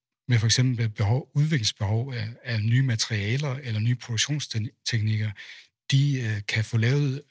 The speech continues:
øh, forsøg i rummet, som det hidtil har været meget svært eller meget, og, eller meget dyrt at, at, at få lavet. Så, så Axiom, de, øh, de laver, som, som siger, ikke løfteraketter, men,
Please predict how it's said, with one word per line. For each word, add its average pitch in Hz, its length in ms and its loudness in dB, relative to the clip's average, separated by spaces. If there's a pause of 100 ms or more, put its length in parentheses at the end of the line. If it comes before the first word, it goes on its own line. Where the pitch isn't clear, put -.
øh, 98 180 -6
forsøg 147 440 2
i 139 40 -4
rummet, 120 440 0
som 107 260 0 (160)
det 120 200 -2 (140)
hidtil 139 280 2
har 104 100 0
været 104 180 -2
meget 120 220 0
svært 120 300 0
eller 113 400 -8
meget, 110 260 0 (220)
og, 127 200 0
eller 110 140 2
meget 113 360 0
dyrt 147 320 0 (280)
at, 104 220 -4 (240)
at, 107 80 0 (180)
at 107 80 -4
få - 100 -6
lavet. 104 300 0 (680)
Så, 135 240 2
så 131 220 4
Axiom, 127 420 4
de, 156 340 2
øh, 120 200 2 (240)
de 147 60 4
laver, 123 300 2 (160)
som, 117 240 -4
som 117 180 0
siger, 127 160 4
ikke 147 180 -2
løfteraketter, 113 720 0
men, 113 340 -2